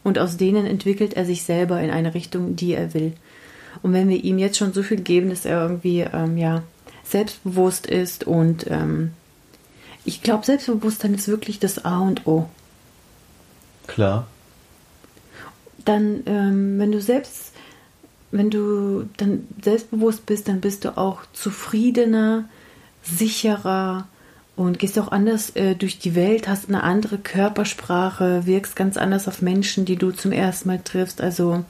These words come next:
Speaker 1: das ist schon wichtig. Und selbstbewusst, denke ich, bist du nur, wenn du weißt, ähm, du wirst geliebt, du wirst respektiert, oder?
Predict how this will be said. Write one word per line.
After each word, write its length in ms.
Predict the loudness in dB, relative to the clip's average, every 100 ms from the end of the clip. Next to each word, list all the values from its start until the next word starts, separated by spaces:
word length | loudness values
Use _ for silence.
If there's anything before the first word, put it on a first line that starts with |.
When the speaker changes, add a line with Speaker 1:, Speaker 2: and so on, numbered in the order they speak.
| -12 -20 -20 -20 -20 -18
Speaker 1:
das 140 | -4 -2
ist 80 |
schon 240 | 2 2 2
wichtig. 420 | 0 0 -4 -4 -18 -20 -20 -4
Und 160 | -2 2
selbstbewusst, 760 | 0 0 -2 2 0 0 -2
denke 240 | 0 0 -2
ich, 100 | -4
bist 260 | -4 -4 -2
du 40 |
nur, 280 | 2 2 4
wenn 120 | 2
du 140 | 2 2
weißt, 520 | 2 2 -2 -6 -12 -4
ähm, 400 | 0 0 0 -4 -10 _ _ _ _ _ _ _ _ _ _
du 120 | 0
wirst 240 | 2 0 0
geliebt, 580 | 0 2 2 0 -8 -4
du 140 | 0
wirst 260 | 0 -2 -6
respektiert, 960 | -6 -6 -8 -8 0 2 4 2 -4 -20 _ _ _ _ -20 _
oder? 300 | -2 -2 -2